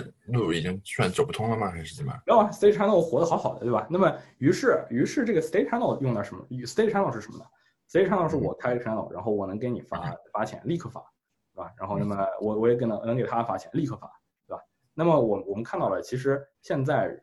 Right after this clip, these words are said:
Speaker 2: 呃，这个，呃，就除了我们比如说这种就是高频的游戏啊等等这些，这些的应用之外，那么还有一个巨大的应用场景是说什么呢？
Speaker 1: 嗯。
Speaker 2: 进出 roll up，对吧？就是我，我进到 roll up 里面和从 roll up 出来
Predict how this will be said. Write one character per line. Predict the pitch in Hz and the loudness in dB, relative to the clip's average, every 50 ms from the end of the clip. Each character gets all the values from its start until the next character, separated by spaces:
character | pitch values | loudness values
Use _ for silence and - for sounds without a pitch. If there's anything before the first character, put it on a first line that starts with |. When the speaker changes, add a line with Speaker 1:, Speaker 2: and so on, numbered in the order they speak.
| _ - | _ -6
Speaker 2:
呃， | 104 98 98 95 95 92 92 98 | -6 -4 -4 -4 -4 -4 -6 -8
这 | 98 - 107 | -10 -8 -4
个， | 104 98 92 95 92 92 92 | -2 0 0 0 0 -2 -4
呃， | - - 95 92 90 90 87 87 87 85 - - - _ | -6 -8 -8 -8 -8 -8 -8 -8 -8 -10 -10 -14 -14 _
就 | - 127 120 | -4 -4 -4
除 | 120 - 113 131 | -2 0 2 2
了 | 160 | 4
我 | 151 107 98 95 82 | 4 2 0 -4 -6
们 | 85 92 | -6 -10
比 | 101 101 | -10 -10
如 | 92 90 | -8 -6
说 | 101 101 | -6 -6
这 | 104 107 | -6 -4
种 | 104 98 - - - | -6 -6 -6 -8 -8
就 | - 104 | -10 -10
是 | 104 - | -10 -8
高 | - - 117 127 | -2 0 0 0
频 | 127 - 104 | -2 -4 -8
的 | 107 | -8
游 | 104 92 - - | -8 -8 -8 -10
戏 | - - 143 | -8 -4 -2
啊 | 123 110 104 98 | 0 0 0 -2
等 | - 95 95 | -2 -4 -6
等 | 92 90 87 | -8 -6 -6
这 | 104 101 | -4 -4
些， | 95 92 - - | -4 -4 -4 -4
这 | 147 135 | -4 -2
些 | 120 113 | 0 0
的 | 117 | 0
应 | 113 107 | 0 0
用 | 104 92 90 | -2 -6 -8
之 | 87 - | -8 -8
外， | 92 92 90 - - _ _ _ _ _ | -8 -8 -8 -10 -14 _ _ _ _ _
那 | - 123 | -6 -4
么 | 120 | 0
还 | 127 143 165 | 2 4 4
有 | 165 | 4
一 | 139 | 4
个 | 143 143 | 2 -2
巨 | 175 175 208 | -4 -2 0
大 | 180 151 127 | 2 2 4
的 | 120 107 | 2 2
应 | 107 117 | 0 0
用 | 113 107 | -4 -6
场 | 107 - 101 101 | -8 -8 -8 -8
景 | 98 85 | -8 -8
是 | - - | -10 -8
说 | 101 95 | -6 -6
什 | 95 95 | -6 -6
么 | 90 - | -10 -14
呢？ | - | -18
Speaker 1:
嗯。 | - - _ _ _ _ | -20 -20 _ _ _ _
Speaker 2:
进 | - 196 160 127 | -4 -2 -2 -2
出 | 123 - - 120 117 | -2 -2 -2 0 0
roll | 113 117 139 | 2 0 0
up， | 143 139 - - _ _ _ _ _ _ _ _ _ _ _ _ | -2 -4 -8 -14 _ _ _ _ _ _ _ _ _ _ _ _
对 | - 85 | -12 -12
吧？ | 85 - _ _ | -12 -14 _ _
就 | - | -8
是 | 104 101 | -6 -4
我， | 98 101 101 98 98 - | -2 0 0 -2 -2 -4
我 | - 110 104 104 107 - _ - | -4 -2 -2 -4 -4 -6 _ -8
进 | - 226 190 | -4 -2 0
到 | 165 127 104 | 2 2 2
roll | 104 107 117 123 | 2 2 0 0
up | 117 104 92 87 | 0 -2 -4 -6
里 | 85 76 | -10 -14
面 | - 80 | -14 -16
和 | 82 - - | -18 -18 -18
从 | - - - 95 107 | -18 -14 -10 -6 -2
roll | 113 123 143 | 0 2 2
up | 151 120 101 - | 2 0 -2 -6
出 | - - - 139 | -10 -6 -2 0
来 | 139 101 - | 0 0 -2